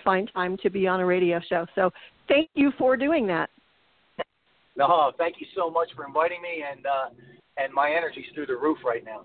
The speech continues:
Speaker 2: so I love it. Such a win-win. <laughs>
Speaker 1: Absolutely, and you, you've provided a lot of value for listeners today. And everyone, uh, I know you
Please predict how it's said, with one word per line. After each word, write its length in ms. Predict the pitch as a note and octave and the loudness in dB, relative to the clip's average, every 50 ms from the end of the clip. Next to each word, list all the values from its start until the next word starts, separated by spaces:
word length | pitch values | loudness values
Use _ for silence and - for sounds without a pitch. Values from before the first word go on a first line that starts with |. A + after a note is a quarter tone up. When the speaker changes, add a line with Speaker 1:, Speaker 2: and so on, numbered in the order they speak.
| - - - | -18 -12 -4
Speaker 2:
so 100 | - B2 | -2 0
I 100 | B2 B2+ | 2 2
love 280 | B2 B2 B2+ B2 A#2 A2+ | 2 4 4 2 2 0
it. 80 | - - - - - - - - - D3+ | -4 -14 -18 -20 -20 -10 -6 -4 -2 2
Such 200 | D4+ C#4 - - | 2 4 2 4
a 40 | - | 4
win-win. 400 | C4 - C4 B3+ - - - - F4 | 2 2 2 2 -2 -2 -2 -2 -4
<laughs> 40 | - - - - _ _ _ _ _ _ _ _ _ - - _ _ _ _ - - - - - - - - D4 F#4 - - - - - | -6 -6 -10 -20 _ _ _ _ _ _ _ _ _ -20 -20 _ _ _ _ -20 -20 -18 -16 -16 -16 -14 -12 -14 -14 -14 -16 -16 -6 0
Speaker 1:
Absolutely, 680 | A3 G#3 G#3 G3 - - G#3+ G3 G3 G3 - G3+ G3 F#3+ | 0 0 0 0 -2 0 2 4 4 4 2 2 2 2
and 100 | F#3+ F#3+ | 2 4
you, 160 | F#3+ G3 G#3 - | 4 2 2 2
you've 200 | A3 G#3 G3+ - | -2 -4 -2 0
provided 520 | - A3 G3 G#3 G3+ G3+ G3 G3 G3 F#3+ F#3 - - - - - _ - | 0 0 4 4 4 4 4 4 2 0 -2 -8 -16 -18 -20 -6 _ 2
a 100 | G#3+ A3 | 4 4
lot 640 | A3 A3+ A3+ A#3+ A#3+ B3 B3 A#3+ A#3+ A#3+ B3 A#3+ - - - - - | 6 4 4 4 4 4 6 6 6 4 4 2 0 -6 -10 -2 2
of 360 | A3 G#3+ G#3 G#3 G#3 G#3+ G#3 G#3 - - G3+ F#3+ G3 | 4 4 6 6 4 4 2 -2 -4 -6 -8 -6 -2
value 720 | G#3+ G#3 G#3 G#3 G#3 G#3 G#3+ G#3 G3 F#3 F3+ F3+ F3 E3+ F#3 F#3+ - - | 2 4 4 4 4 4 2 2 4 4 4 2 2 0 0 -2 0 2
for 320 | - G3 G3 F#3+ F#3 F#3 F#3 | 2 4 6 6 6 6 4
listeners 480 | F#3 F#3+ F#3+ - - G3 F#3 F3+ F3+ F3+ - - | 2 0 0 -2 -4 -4 -2 -2 -4 -4 -4 -2
today. 480 | F#3+ F#3 G3 F3+ F3 F3 F3 F3 F3 | -2 2 2 4 4 4 4 4 2
And 520 | E3+ F3 F3+ - - - - - - - - - | 0 -2 -2 -6 -8 -12 -12 -12 -12 -6 0 2
everyone, 920 | G#3 G#3+ G#3+ A#3 A#3 A#3 A3 A3 G#3+ G#3+ G#3+ G#3 G#3+ G#3+ - - - - - _ - | 2 4 4 4 4 4 4 4 4 4 4 2 0 -2 -4 -8 -12 -14 -8 _ 2
uh, 40 | G3 | 2
I 280 | G3 - - - G#3+ | 4 4 4 2 2
know 140 | A3 A#3 A#3 | 4 4 4
you 260 | A#3+ B3 B3 A#3+ A#3 | 4 4 2 0 -2